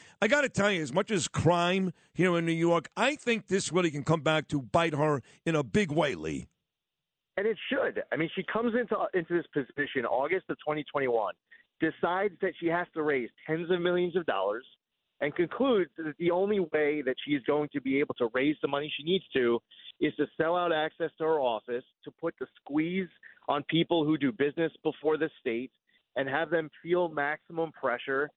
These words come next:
Speaker 2: to step up far beyond they, they want to. You know, one of the things that is a big difference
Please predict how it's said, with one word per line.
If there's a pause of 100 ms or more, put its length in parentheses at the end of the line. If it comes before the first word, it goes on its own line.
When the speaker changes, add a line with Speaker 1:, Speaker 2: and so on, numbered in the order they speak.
(300)
Speaker 2:
to
step
up (100)
far
beyond
they, (100)
they (140)
want
to. (440)
You
know,
one
of
the
things
that
is
a
big
difference